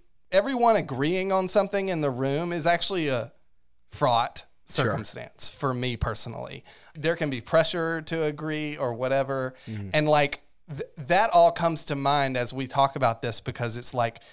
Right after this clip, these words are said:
Speaker 1: with video games, I don't have to, some of this is just introversion or, uh, being an empathetic person or something, I don't know. But, like, there are a lot of things that are going through my head, uh, that are feeling like red flags in certain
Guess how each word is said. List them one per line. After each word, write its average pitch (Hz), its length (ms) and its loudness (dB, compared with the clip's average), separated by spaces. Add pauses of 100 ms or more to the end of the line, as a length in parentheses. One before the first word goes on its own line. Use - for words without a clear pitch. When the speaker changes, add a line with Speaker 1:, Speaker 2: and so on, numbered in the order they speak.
(220)
Speaker 1:
with 175 140 2
video 226 300 2
games, 196 260 2 (100)
I 180 160 4
don't 220 200 4
have 175 260 -2
to, - 100 -8
some 262 220 4
of 247 100 2
this 240 160 0
is 185 100 -4
just 175 280 0
introversion 156 840 0
or, 117 460 0 (540)
uh, 101 60 -6 (260)
being 156 220 0
an 151 100 0
empathetic 143 560 -2
person 185 300 -2
or 131 80 -6
something, 180 500 -2
I 151 80 0
don't 147 180 2
know. 156 260 6
But, 160 180 0
like, 147 280 0
there 202 200 2
are 233 60 6
a 190 60 6
lot 143 360 4
of 147 100 -2
things 151 320 -4
that 139 140 0
are 117 100 -4
going 135 420 -4
through 139 220 -6
my 127 240 -4
head, 127 540 -4 (1200)
uh, 131 120 -6 (500)
that 156 180 4
are 151 200 2
feeling 208 520 0
like 151 200 2
red 139 260 2
flags 107 640 -2 (140)
in 131 220 -2
certain 131 680 -2